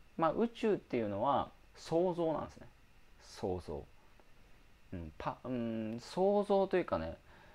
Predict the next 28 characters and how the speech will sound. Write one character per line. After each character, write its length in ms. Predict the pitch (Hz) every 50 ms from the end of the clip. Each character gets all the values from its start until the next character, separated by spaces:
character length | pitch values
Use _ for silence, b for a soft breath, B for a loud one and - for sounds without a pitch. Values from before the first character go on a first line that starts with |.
| B B -
パ 220 | - - 175 175
ワ 220 | 147 110 90 78
ー 40 | -
と 60 | -
い 80 | 78 78
う 20 |
か、 240 | - - - - - - - - - - - - 98
う 20 |
ん、 480 | 101 98 92 90 90 85 78 80 78 78 - B B B B B B
こ 340 | - 147 139 135 135 143 135 135
う、 80 | 180
う 40 | 240
ま 160 | 226 208 156
く 160 | - - 156
言 100 | 160 190
葉 80 | 180 170
で 100 | 113 101 98 -
表 240 | 143 147 147 139 143
現 80 | 123 98
で 100 | 95 95
き 60 | 104
な 80 | 95 87
い 20 |
ん 40 | 69
で 60 | 76
す 60 | -
け 80 | - 95
ど、 260 | 85 90 90 82 71